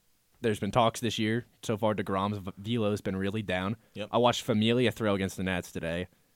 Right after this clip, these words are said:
Speaker 1: He was really bad. Like, it was, he loaded up the bases with one out, walked two guys. He was, and he was throwing ninety-one.
Speaker 2: That's
Speaker 1: You can't
Speaker 2: not
Speaker 1: have that from your closer.
Speaker 2: Well, supposedly with DeGrom, it's been, like, uh, he kinda took the whole winter off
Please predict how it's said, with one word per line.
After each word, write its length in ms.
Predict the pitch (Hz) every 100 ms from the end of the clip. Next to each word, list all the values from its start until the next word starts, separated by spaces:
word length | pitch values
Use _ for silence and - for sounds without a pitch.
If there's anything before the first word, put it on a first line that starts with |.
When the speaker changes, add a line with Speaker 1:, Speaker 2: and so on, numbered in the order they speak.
| _ _ _ _
Speaker 1:
He 200 | - 147
was 160 | 92 82
really 180 | 85 82
bad. 320 | 76 - - - - _
Like, 100 | 92
it 140 | 107
was, 180 | 78 69
he 220 | - 117
loaded 300 | 117 113 107
up 100 | 107
the 80 | 98
bases 440 | 90 90 92 95 90
with 140 | 85
one 200 | 87 85
out, 300 | 80 80 - - _ _ -
walked 320 | 101 98 -
two 180 | - 95
guys. 500 | 87 85 78 80 87
He 220 | 90 101
was, 300 | 87 69 87 _ _ _ -
and 60 | 104
he 80 |
was 100 | 131
throwing 240 | - 131 104
ninety-one. 640 | 98 101 90 82 78 80 - _ _ _ -
Speaker 2:
That's 340 | 78 98 98 214
Speaker 1:
You 60 |
can't 80 | 170
Speaker 2:
not 60 | 147
Speaker 1:
have 100 | 165
that 100 | -
from 100 | 92
your 80 | 78
closer. 400 | - 101 92 - 143
Speaker 2:
Well, 100 | 147
supposedly 400 | 139 180 170 156
with 100 | 117
DeGrom, 520 | 107 107 107 107 101
it's 100 | 95
been, 440 | - 107 98 95 -
like, 480 | 104 92 90 - - _ 95
uh, 380 | 95 92 87 -
he 160 | - 110
kinda 240 | 120 117
took 300 | 101 - 107 -
the 80 |
whole 560 | 95 107 101 98 95 -
winter 380 | - 104 101 95
off 380 | 98 98 101 -